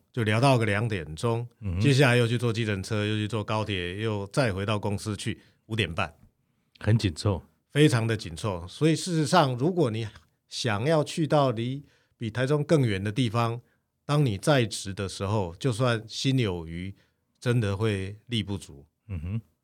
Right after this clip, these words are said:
Speaker 1: 所以我看到了这一些事情，我也很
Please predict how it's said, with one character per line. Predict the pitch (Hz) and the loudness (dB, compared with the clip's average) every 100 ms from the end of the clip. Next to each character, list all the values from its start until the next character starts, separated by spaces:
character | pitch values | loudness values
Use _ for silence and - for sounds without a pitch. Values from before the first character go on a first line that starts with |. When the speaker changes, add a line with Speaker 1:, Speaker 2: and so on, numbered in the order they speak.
| _ | _
Speaker 1:
所 | - | 4
以 | 160 | 6
我 | 131 110 104 104 104 120 - _ _ _ _ _ | 6 4 2 0 0 -4 -10 _ _ _ _ _
看 | - 151 | 0 4
到 | 147 135 | 6 6
了 | |
这 | 120 131 | 4 2
一 | 123 | 2
些 | 139 127 127 | 2 2 0
事 | - 139 | -2 -6
情， | - 92 98 | -6 -6 -6
我 | 95 127 | 0 4
也 | 143 101 | 4 4
很 | 80 92 92 90 87 92 | -2 -6 -6 -8 -10 -12